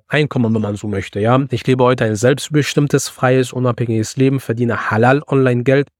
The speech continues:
helfe Geschwistern weltweit erfolgreich zu werden und kann genug Zeit mit meiner Familie verbringen, mich auf meinem Islam fokussieren. Was bedeutet das für dich? Egal, was du momentan machst,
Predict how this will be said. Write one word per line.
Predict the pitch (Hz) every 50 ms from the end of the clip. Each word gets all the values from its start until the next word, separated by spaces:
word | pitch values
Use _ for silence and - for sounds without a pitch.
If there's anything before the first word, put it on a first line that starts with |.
| _ _ _
helfe | - 143 156 - - 143
Geschwistern | 123 117 - - 143 139 - - 131 117 110 107
weltweit | 120 131 143 131 - 131 127
erfolgreich | 123 110 - - 123 123 - 127 113 -
zu | - - 113
werden | 117 113 117
und | 110 104
kann | - - - 127 127
genug | 117 113 113 131 127 127
Zeit | - - 127 123 131 131 - _ _ _ _
mit | - 147
meiner | 120 113 117 110
Familie | - - 113 120 139 143 139 131
verbringen, | - 135 123 135 123 117
mich | 117 117 - 117
auf | 101 -
meinem | 117 117 120 123 123 113
Islam | 107 - - - 120 113 117 110
fokussieren. | - - - - 110 - - 123 123 104 98 90 - _ _ _ _ _ _ _ _ _ _ _ _ _ _ _ _ _ _ _ _ _ _ _ _ _ _ _ _ _ _ _ _ _ _
Was | - 143 - -
bedeutet | - 135 131 131 131 - 117
das | 117 107 -
für | - - 104
dich? | 104 101 - - - _ _ _ _ _ _ _
Egal, | _ - 127 143 131 147
was | 147 143 127
du | - -
momentan | 139 135 131 131 123 - 135 135 135
machst, | 127 127 147 151 - - - - - -